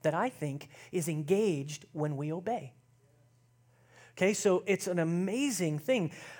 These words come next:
Um, when you read this, um, in the same way verse eleven says in Romans six, "Count yourselves dead to sin, but alive to God in Christ Jesus." The act of baptism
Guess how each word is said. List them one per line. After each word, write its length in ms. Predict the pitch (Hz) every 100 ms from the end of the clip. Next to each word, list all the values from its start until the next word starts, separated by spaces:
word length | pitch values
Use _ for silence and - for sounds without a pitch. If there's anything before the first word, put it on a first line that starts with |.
| -
Um, 360 | 175 156 143 - -
when 160 | 175
you 100 | 175
read 240 | 196 240 180
this, 300 | 156 - - - - - _ -
um, 380 | 156 143 131 131 - - _ _ _ _ _
in 160 | - 185
the 60 | 170
same 320 | - 214 233
way 120 | 185
verse 240 | 165 170
eleven 300 | 175 156 156
says 240 | 151 151 143
in 80 | 147
Romans 260 | 147 143
six, 220 | - 156
"Count 360 | - - 220 254
yourselves 440 | 202 - 160 156
dead 280 | 143 202 214
to 60 | 226
sin, 260 | - 165 151
but 200 | 165 160
alive 640 | 151 151 185 240 262 -
to 100 | 170
God 380 | 143 135 131 156
in 140 | 170
Christ 380 | 156 170 156 151
Jesus." 540 | - 269 - - - - - - - - - - - - - - _ _ _ _ _ _ _ _ 156
The 140 | 185
act 320 | 190 254 302 214
of 160 | 151
baptism 680 | 147 135 131 - 127 135 170